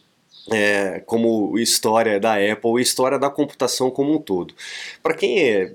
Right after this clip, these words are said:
é dessa época ou anterior a essa época, lembra que o sistema operacional não existia, né? Você tinha um prompt de comando e era só uma tela preta com caracteres.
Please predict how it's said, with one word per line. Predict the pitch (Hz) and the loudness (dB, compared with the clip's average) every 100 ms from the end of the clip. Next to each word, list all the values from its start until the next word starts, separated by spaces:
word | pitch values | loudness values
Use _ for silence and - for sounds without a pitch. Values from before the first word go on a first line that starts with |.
| - | -6
é | - 123 | 0 2
dessa | 117 117 95 98 | 2 0 -2 0
época | 127 - - | 0 -2 -4
ou | 95 117 113 | 0 2 0
anterior | 104 117 98 123 120 | 0 -2 2 2 2
a | 101 | 2
essa | 98 98 | -2 -2
época, | 101 135 - - - - - | -2 -2 -4 -14 -14 -16 -8
lembra | 123 156 196 160 | 0 2 2 -2
que | - 120 117 | -4 -2 0
o | 107 | 0
sistema | - - 127 | -2 0 0
operacional | 127 131 - 131 123 147 | 0 0 0 0 2 2
não | 160 185 | 4 4
existia, | 196 202 - 156 139 98 87 | 2 0 -2 0 2 2 0
né? | 110 139 123 | 0 0 0
Você | 110 - | -4 -6
tinha | 117 135 | -2 0
um | 143 | 0
prompt | - 123 127 - 113 | 2 2 2 -4 -8
de | 120 | -2
comando | 190 170 139 165 175 175 | -2 0 2 0 0 0
e | 151 | 2
era | 147 | 0
só | 147 151 | 0 -2
uma | 160 | 0
tela | 160 151 131 | 0 0 0
preta | - 151 160 | 0 -2 -2
com | 165 | -2
caracteres. | 151 120 - - 123 98 - | -2 -2 -2 2 2 2 -4